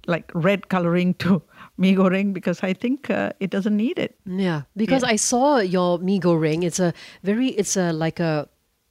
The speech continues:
Speaker 2: very deep orange colour.
Speaker 1: Yeah, it's mostly a deep, uh,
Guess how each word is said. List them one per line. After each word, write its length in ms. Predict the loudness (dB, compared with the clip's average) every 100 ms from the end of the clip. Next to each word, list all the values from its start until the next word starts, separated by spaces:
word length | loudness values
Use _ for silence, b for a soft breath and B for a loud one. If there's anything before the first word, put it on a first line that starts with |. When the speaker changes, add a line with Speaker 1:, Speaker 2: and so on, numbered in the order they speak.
| _ _ -14
Speaker 2:
very 240 | -2 -2
deep 420 | -2 -4 -4 -2 -2
orange 460 | 0 0 0 -4 -6
colour. 400 | -6 -4 -8 -6
Speaker 1:
Yeah, 180 | -6 -6 -2
it's 180 | -4 0
mostly 540 | 2 2 0 -4 -4 -2
a 220 | -2 -2
deep, 600 | -2 0 0 -2 -4 -2
uh, 220 | -2